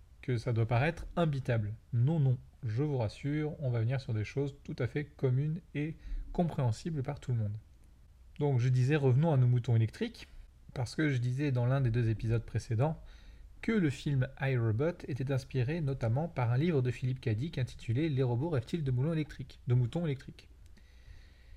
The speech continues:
Eh bien, c'était une erreur de ma part. Le film iRobot, réalisé par Alex Pro-, Proyas et sorti en deux mille quatre,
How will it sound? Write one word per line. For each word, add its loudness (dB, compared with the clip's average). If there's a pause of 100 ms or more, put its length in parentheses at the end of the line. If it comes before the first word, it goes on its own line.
(160)
Eh -2
bien, 0
c'était -4
une 0
erreur 2
de 0
ma 4
part. -6 (1000)
Le 4
film 2 (120)
iRobot, 0
réalisé 2
par -2
Alex 0
Pro-, -2 (180)
Proyas -2
et -2
sorti -4
en 2
deux 2
mille 0
quatre, -6